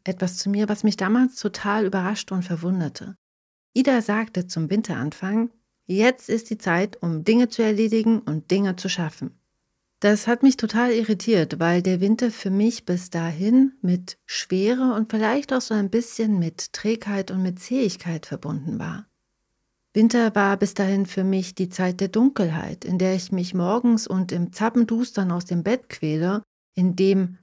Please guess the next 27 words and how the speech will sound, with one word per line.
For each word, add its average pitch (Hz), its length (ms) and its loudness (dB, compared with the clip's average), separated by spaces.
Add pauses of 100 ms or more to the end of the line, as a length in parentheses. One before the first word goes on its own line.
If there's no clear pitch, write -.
alle 196 260 2
mit 180 240 0
hängenden 196 460 2
Köpfen 220 420 -2
durch 180 240 -2
den 175 240 -2
schneematschigen 185 800 -2
Regen 202 400 2
schlürfen 160 680 -2 (400)
und 208 180 4
in 220 120 6
dem 220 180 4
meiner 226 320 4
Erfahrung 220 500 0
nach 214 280 0 (160)
definitiv 196 840 0 (200)
auch 185 280 2
nicht 233 300 4
ganz 226 320 2
viel 247 260 2
weggearbeitet 170 840 -2
wurde, 160 280 -6
geschweige 190 600 0
denn 208 280 2
irgendein 220 560 2
Kreativfeuerwerk 180 1000 -2
passierte. - 680 -10